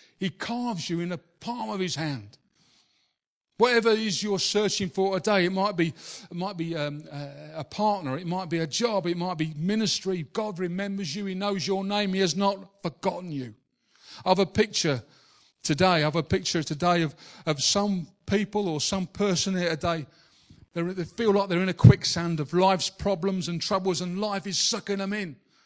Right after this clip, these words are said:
Life is sucking them in, and they're just reaching up. And Jesus is reaching down, and he's saying to you, "Give me your hand and I will pull you out. Give me your hand and follow me to victory and glory." That's what he's saying to you today.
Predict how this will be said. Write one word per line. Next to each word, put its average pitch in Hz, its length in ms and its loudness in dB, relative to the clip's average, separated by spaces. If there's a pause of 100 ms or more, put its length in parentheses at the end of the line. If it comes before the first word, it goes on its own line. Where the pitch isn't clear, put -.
(360)
Life 226 320 -8
is 220 120 -2
sucking 226 300 -2
them 208 160 -2
in, 214 140 -4
and 202 120 -4
they're 202 100 -2
just 196 300 -4 (120)
reaching 220 400 -2
up. 190 260 -6 (240)
And 185 140 -4
Jesus 214 340 0
is 185 160 -2
reaching 214 320 2
down, 214 340 6
and 196 140 -2
he's 196 140 0
saying 214 300 0
to 180 120 -2
you, 185 300 2 (720)
"Give 202 180 4
me 180 100 6
your 165 100 4
hand 120 340 -4
and 110 100 -8
I 117 60 -6
will 110 140 -6
pull 117 240 -4
you 107 160 -16
out. 104 160 -18 (480)
Give 233 180 4
me 190 140 0
your 160 100 2
hand 160 180 2
and 143 80 -2
follow 165 260 -2
me 139 180 -6
to 123 80 -8
victory 107 520 -10 (200)
and 123 180 -12
glory." 123 340 -6 (200)
That's 156 260 -4
what 143 140 -4
he's 120 140 -4
saying 123 300 -4
to - 140 -12
you 113 140 -12
today. - 400 -20